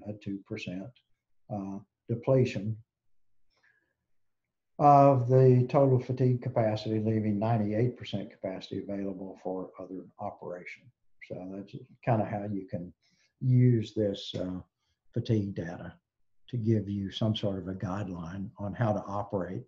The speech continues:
the, uh, uh, the rotors. Okay, shutdown procedures. Except in an emergency, load should be removed at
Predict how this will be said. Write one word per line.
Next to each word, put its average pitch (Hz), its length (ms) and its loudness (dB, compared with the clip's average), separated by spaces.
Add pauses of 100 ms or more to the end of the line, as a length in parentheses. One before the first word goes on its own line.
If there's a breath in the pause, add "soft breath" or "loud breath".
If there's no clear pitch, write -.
(120)
the, 101 300 -8
uh, - 880 -16
uh, 104 200 -6 (180)
the 120 60 0
rotors. 107 440 -2 (2000 soft breath)
Okay, 135 460 4 (100)
shutdown 175 520 6
procedures. 123 600 0 (1500)
Except 180 380 2
in 165 140 6
an 135 140 4
emergency, 110 800 2 (200)
load 127 400 2
should 113 260 -2
be 113 160 2
removed 104 680 -2 (560)
at 120 520 6